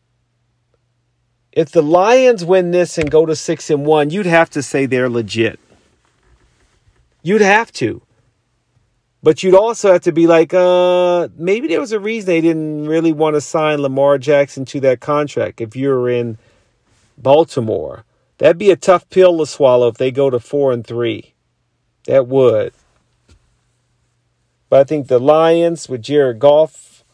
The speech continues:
who isn't necessarily the oldest player, but that didn't go over well. Bears hosting the Raiders. Bears are one and five. I'm gonna take the Raiders on the road.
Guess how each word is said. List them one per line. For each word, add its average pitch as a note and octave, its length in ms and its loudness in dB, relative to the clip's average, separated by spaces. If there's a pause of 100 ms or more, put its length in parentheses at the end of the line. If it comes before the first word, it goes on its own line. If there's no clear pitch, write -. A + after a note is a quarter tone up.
(320)
who C#3+ 180 -4
isn't C#3+ 420 -2 (680)
necessarily C3 1120 0 (1800)
the B2+ 140 2
oldest E3 680 2
player, A#2 560 0 (960)
but B2 180 -8
that E3+ 180 6
didn't F3 200 0
go A#2 160 2
over A2 200 -2
well. G2+ 480 -10 (2000)
Bears C#3+ 1040 2 (240)
hosting G3+ 540 2
the F3+ 100 2
Raiders. E3 500 4
Bears F3+ 420 2
are E3 60 0
one E3 260 0
and E3+ 120 -2
five. F3 380 2
I'm G3+ 100 -2
gonna G#3 120 -6
take F3+ 240 -4
the D3 80 -4
Raiders D#3+ 560 -2
on E3 160 -4
the D#3 100 -4
road. D#3 500 0